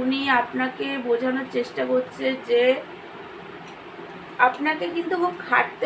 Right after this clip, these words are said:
হবে এই রিলেশনশিপে। চুপ করে বসে থাকলে হবে না, ইনার ওয়ার্ক করুন, ইনার ওয়ার্কের মাধ্যমেই আপনার রিলেশনশিপ ঠিক হ-, হতে পারে। ডিভাইন আপনাকে সে গাইডেন্স দিচ্ছে, কার্ডেও সেটাই বেরিয়েছে। চুপ করে যদি হাত গুটিয়ে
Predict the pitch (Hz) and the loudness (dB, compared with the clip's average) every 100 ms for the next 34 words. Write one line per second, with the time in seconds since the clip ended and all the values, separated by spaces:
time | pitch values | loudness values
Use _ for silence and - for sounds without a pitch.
0 | 302 285 285 262 247 254 254 240 240 226 | 2 2 2 2 2 2 2 -2 -4 -4
1 | 240 277 381 - - - - - 330 320 | 2 2 2 -8 -14 -14 -14 0 0 0
2 | - 349 349 302 302 311 302 320 294 262 | 4 6 8 6 8 8 8 6 8 8
3 | 285 294 285 269 277 277 294 285 - 269 | 6 6 6 6 6 8 8 6 4 10
4 | 262 269 285 320 349 - - - - 247 | 10 10 4 2 0 -2 -10 -12 -4 4
5 | 254 269 277 277 277 262 294 294 302 294 | 6 8 8 6 4 0 0 4 4 4
6 | 269 240 233 254 269 277 285 240 240 262 | 8 10 10 6 2 2 6 6 6 4
7 | 254 240 254 262 262 262 269 - 233 254 | 6 6 4 4 2 0 -6 -6 -6 2
8 | 226 226 247 240 240 240 233 233 226 220 | 2 2 2 4 4 6 8 8 6 6
9 | 240 254 240 - 247 254 254 233 214 220 | 6 6 4 0 -2 0 2 6 6 6
10 | 240 240 240 - - 277 - - - - | 4 0 -4 -6 -6 -4 -4 -6 -12 0
11 | 226 214 240 285 277 240 254 254 240 240 | 6 8 6 4 2 4 4 4 2 0
12 | 254 240 226 - - - - - - - | 2 2 0 -2 -8 -14 -14 -14 -14 -14
13 | - - 339 339 - 359 359 359 359 339 | -14 0 2 2 2 4 4 4 2 6
14 | 269 262 254 302 330 | 8 6 2 -4 -2